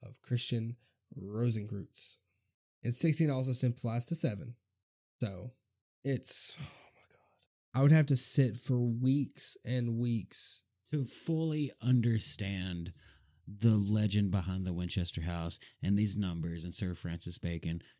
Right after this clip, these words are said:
Speaker 2: to study this and research as much as possible to try to figure out something, some clue. We would have to take a week off work.
Speaker 1: We truly would.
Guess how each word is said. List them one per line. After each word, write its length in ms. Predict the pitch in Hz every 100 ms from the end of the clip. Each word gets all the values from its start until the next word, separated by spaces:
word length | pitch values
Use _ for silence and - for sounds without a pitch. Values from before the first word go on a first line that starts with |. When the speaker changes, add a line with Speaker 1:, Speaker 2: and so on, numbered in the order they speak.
| -
Speaker 2:
to 120 | 107
study 420 | - - 117 120
this 260 | 117 117 -
and 80 | 85
research 400 | 101 - 117 -
as 180 | 87 90
much 280 | 110 139
as 80 | 151
possible 680 | - 143 139 - 101 95 92 _ _
to 80 | -
try 220 | - 110
to 60 | 107
figure 360 | - 110 110
out 200 | 107 78
something, 1040 | - - - - 127 135 123 - 82 78 78 _ _ -
some 360 | - 131 135
clue. 480 | 127 131 127 101 98
We 200 | 95 151
would 100 | 202
have 160 | 123 -
to 100 | -
take 200 | 107 80
a 60 |
week 240 | 82 90 78
off 220 | 76 -
work. 360 | 76 67 - - _ _ _ _ _ _ _ _ -
Speaker 1:
We 120 | 135
truly 260 | 131 156 127
would. 280 | 110 113